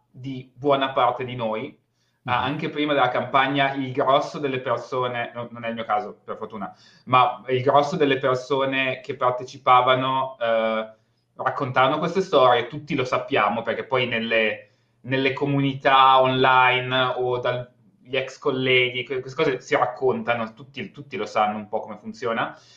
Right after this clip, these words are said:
Speaker 1: e però non c'è mai stata una presa di coscienza collettiva della dimensione del problema,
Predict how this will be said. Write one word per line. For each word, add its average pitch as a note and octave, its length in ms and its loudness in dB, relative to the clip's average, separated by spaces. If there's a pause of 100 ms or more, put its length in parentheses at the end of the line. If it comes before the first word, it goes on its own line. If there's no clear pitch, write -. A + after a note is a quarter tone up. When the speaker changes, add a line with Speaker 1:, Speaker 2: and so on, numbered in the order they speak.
(360)
Speaker 1:
e C3 480 6
però F3 380 8
non C#3+ 120 0
c'è C3+ 180 -2
mai C3+ 180 0
stata C#3 240 2
una C3+ 140 -2
presa B2+ 260 -4
di B2+ 100 -10
coscienza B2+ 440 -10
collettiva B2+ 520 -4
della A#2 180 0
dimensione B2 640 -4
del E3 140 -8
problema, F3+ 600 -2